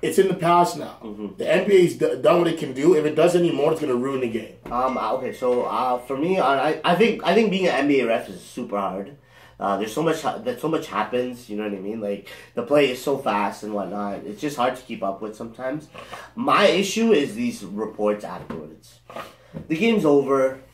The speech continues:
Speaker 2: You don't need, you don't need these reports. Why are you, why are you releasing it to the public? 'Cause all the public does now is gonna look at this report and be like,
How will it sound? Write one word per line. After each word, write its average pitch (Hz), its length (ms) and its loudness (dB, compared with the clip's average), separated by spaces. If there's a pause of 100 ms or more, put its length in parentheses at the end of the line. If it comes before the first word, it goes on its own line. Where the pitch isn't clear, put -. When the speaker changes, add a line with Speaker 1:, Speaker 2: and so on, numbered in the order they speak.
Speaker 2:
You 202 140 0
don't 202 180 2
need, 135 300 -2
you 196 140 -2
don't 180 200 4
need 123 160 -2
these 110 200 -6
reports. 104 640 -6 (380)
Why 180 200 6
are 214 40 6
you, 214 160 2
why 180 220 4
are - 20 6
you 196 140 4
releasing 139 420 0
it 131 100 -6
to 143 80 -4
the 131 80 -4
public? 117 560 -4 (280)
'Cause 170 140 2
all 214 180 8
the - 80 0
public 156 320 0
does 131 220 0
now 123 260 0
is 117 100 -6
gonna 127 200 0
look 143 180 -2
at 160 120 -2
this 143 180 -8
report 127 260 -2
and 110 80 -4
be 117 80 -4
like, 120 240 -6